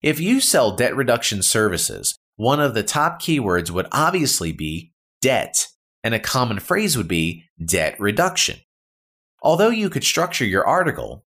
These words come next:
it does not have to be an article, by the way, it can be any of the content forms listed in the previous section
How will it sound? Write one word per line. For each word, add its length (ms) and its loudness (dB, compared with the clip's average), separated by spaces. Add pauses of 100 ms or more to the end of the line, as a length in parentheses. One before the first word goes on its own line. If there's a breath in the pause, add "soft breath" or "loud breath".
it 180 -2
does 180 0
not 160 2
have 140 0
to 80 -14
be 100 -2
an 60 -2
article, 320 -2
by 180 0
the 100 -8
way, 240 -4
it 260 -2
can 120 0
be 240 -4
any 240 -2
of 100 -2
the 80 -4
content 500 -2
forms 280 -4
listed 420 -2
in 120 -6
the 120 -4
previous 440 -4
section 520 -4